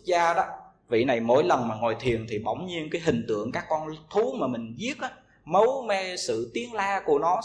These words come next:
sự chết chóc của nó cứ hiện lên trong lúc mình ngồi thiền. Thì vị này cảm thấy đau khổ và tuyệt vọng. Thậm chí một hôm vị này đến, vị này đến, ờ, cái tịnh thất, tịnh thất ở trong tịnh xá đó để múc nước trước cái lu nước đó uống.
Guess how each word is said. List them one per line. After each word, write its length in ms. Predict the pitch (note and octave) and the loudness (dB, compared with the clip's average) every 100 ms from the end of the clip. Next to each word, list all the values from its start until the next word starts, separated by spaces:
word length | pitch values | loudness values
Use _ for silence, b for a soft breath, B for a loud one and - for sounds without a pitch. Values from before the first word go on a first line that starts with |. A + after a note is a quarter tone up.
| - | -4
sự 120 | F3+ | -6
chết 140 | A3+ A3+ | -4 -4
chóc 100 | B3 - | -4 -2
của 100 | E3+ | 0
nó 120 | F#3 | 0
cứ 80 | A3 | 0
hiện 260 | G3 C3+ C#3+ | 2 2 4
lên 220 | E3+ E3 | 0 0
trong 160 | E3+ E3 | -4 -2
lúc 140 | - | -4
mình 180 | E3+ B2+ | -4 -4
ngồi 160 | B2 A2+ | -4 -6
thiền. 200 | B2 A2+ - B B B B - | -6 -8 -10 B B B B 4
Thì 100 | A#2+ | 6
vị 160 | A#2 | 6
này 240 | C3 A2+ G#2 | 4 2 0
cảm 260 | G#2+ A2 C3 | -2 -2 -10
thấy 280 | E3+ G3 G#3 | -12 -12 -6
đau 240 | E3 D#3+ | -4 -4
khổ 320 | - A#2 A2+ C3+ | -4 0 0 -2
và 80 | |
tuyệt 240 | - A#2+ G#2 - | -4 -4 -6 -8
vọng. 160 | C2+ - - _ _ - | -14 -16 -20 _ _ 0
Thậm 220 | A#2+ B2 B2 | 2 4 4
chí 180 | F#3 A3+ | 4 4
một 140 | B2 | 0
hôm 280 | - F3 E3 | 2 -2 -2
vị 140 | B2+ B2+ | -4 -2
này 240 | B2+ A#2 - | -2 -2 0
đến, 340 | F3+ A3 A3+ b b - | 0 -2 -14 b b 0
vị 120 | A#2 | 4
này 180 | B2 A#2 | 4 2
đến, 400 | A#2+ F3+ A3+ A3+ | 4 4 2 0
ờ, 440 | E3+ D3+ C#3+ C#3 - _ _ _ _ _ _ _ | 0 2 0 -4 -16 _ _ _ _ _ _ _
cái 100 | F#3+ | -4
tịnh 240 | F#3+ A#2 B2+ | 0 0 4
thất, 160 | A3 - - _ _ _ | 2 2 -16 _ _ _
tịnh 160 | B2 B2 | 0 2
thất 200 | G3 - | 0 0
ở 100 | B2+ | 0
trong 200 | C#3+ D#3+ | 2 2
tịnh 160 | - G#2+ | 2 2
xá 240 | D#3+ F3 E3+ | 2 2 2
đó 140 | F3 - | 2 2
để 140 | A#2+ | 2
múc 240 | D#3+ F#3 | 2 0
nước 320 | G3+ B3 - - | 0 -2 -4 -6
trước 140 | A#3 A#3 | -6 -4
cái 340 | F#3+ F#3 F#3+ E3 | -4 -6 -8 -4
lu 160 | F3 | -2
nước 240 | E3 G3+ E3+ | -2 -4 -2
đó 160 | F3 D#3 | -2 0
uống. 340 | F#3+ G#3 | -2 -2